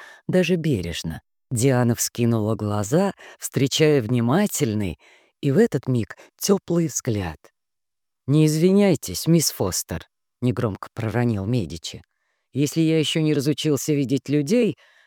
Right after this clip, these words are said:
вы сейчас тонете. И вовсе не потому, что не умеете плавать. А я, так уж получилось, не имею привычки перекладывать ответственность за принятое решение на утопающих, тем более если их активно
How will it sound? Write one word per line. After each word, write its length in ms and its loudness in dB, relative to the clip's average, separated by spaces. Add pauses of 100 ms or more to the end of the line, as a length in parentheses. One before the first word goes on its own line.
вы 260 2
сейчас 560 -2 (100)
тонете. 720 2 (500)
И 120 2
вовсе 360 4
не 160 4
потому, 420 0
что 200 -4
не 120 0
умеете 500 -2
плавать. 560 -6 (440)
А 160 -2
я, 340 6 (220)
так 160 0
уж 140 -10
получилось, 760 -2 (200)
не 200 4
имею 320 6
привычки 540 2
перекладывать 680 0
ответственность 760 -2
за 120 -2
принятое 480 -2
решение 640 0 (240)
на 140 4
утопающих, 960 0 (380)
тем 260 4
более 320 6
если 260 2
их 240 0
активно 540 0